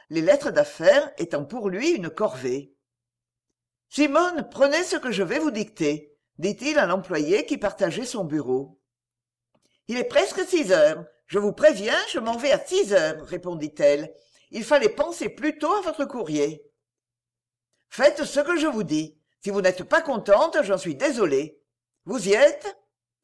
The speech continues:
Bien. Adresse, Monsieur Muller, rue du Rempart, Maubeuge. Vous êtes prête ?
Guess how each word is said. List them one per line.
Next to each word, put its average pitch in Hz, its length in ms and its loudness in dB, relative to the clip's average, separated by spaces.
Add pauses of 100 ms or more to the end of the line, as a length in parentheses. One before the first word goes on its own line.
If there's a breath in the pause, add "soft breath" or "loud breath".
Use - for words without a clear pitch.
(120)
Bien. 185 320 2 (580)
Adresse, 262 380 2 (380)
Monsieur 233 300 -2
Muller, 175 480 2 (140)
rue 262 220 -6
du 233 100 -8
Rempart, 190 640 0
Maubeuge. 151 640 0 (720)
Vous 226 120 0
êtes 262 200 0
prête ? 277 520 2